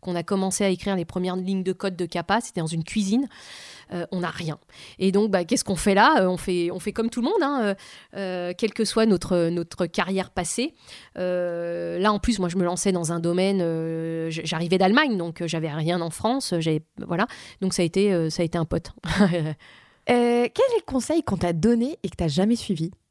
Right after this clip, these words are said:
Speaker 2: Et c'est peut-être tant mieux, hein.
Speaker 1: Le conseil qu'on m'a donné et que j'ai jamais, euh, suivi. Ah, ah, ah.
Speaker 2: Ah, ça y est.
Speaker 1: <laughs>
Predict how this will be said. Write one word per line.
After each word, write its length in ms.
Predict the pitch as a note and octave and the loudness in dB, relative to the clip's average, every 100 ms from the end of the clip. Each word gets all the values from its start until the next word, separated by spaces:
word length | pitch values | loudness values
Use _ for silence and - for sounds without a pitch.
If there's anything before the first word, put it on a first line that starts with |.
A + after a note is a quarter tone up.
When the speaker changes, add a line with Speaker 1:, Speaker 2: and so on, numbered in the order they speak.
| _ - | _ -6
Speaker 2:
Et 60 | |
c'est 120 | D#3+ E3+ | -2 0
peut-être 200 | D#3+ - | -2 0
tant 100 | E3+ | 0
mieux, 220 | E3 C#3 | 0 0
hein. 120 | E3 _ _ _ _ _ - | -2 _ _ _ _ _ -8
Speaker 1:
Le 60 | F#3 | -8
conseil 340 | G3 F#3+ A#3 | -6 -6 -6
qu'on 160 | - E3+ | -6 -8
m'a 100 | D3+ | -8
donné 560 | D3 F#3+ F#3 F3+ G#3 - | -4 -4 -2 -2 -4 -6
et 80 | D#3+ | -8
que 80 | |
j'ai 160 | D3+ E3 | -6 -6
jamais, 500 | D3+ F3 E3+ F3 F3 _ | -6 -4 -4 -6 -8 _
euh, 320 | F3 E3 E3 E3+ | -10 -8 -8 -10
suivi. 500 | - F#3+ E3 D#3 _ _ _ _ - _ - | -10 -8 -8 -10 _ _ _ _ -20 _ -4
Ah, 160 | F3+ D3+ | 0 0
ah, 200 | - E3+ | 0 -4
ah. 160 | - - - - - - - - | -8 -12 -10 -10 -10 -12 -8 0
Speaker 2:
Ah, 140 | F#3 B3+ | 0 2
ça 160 | - | 0
y 140 | F#3 G#3+ | 4 2
est. 100 | - - G#5+ A5 | 0 -6 -8 -2
Speaker 1:
<laughs> 80 | A5 | -2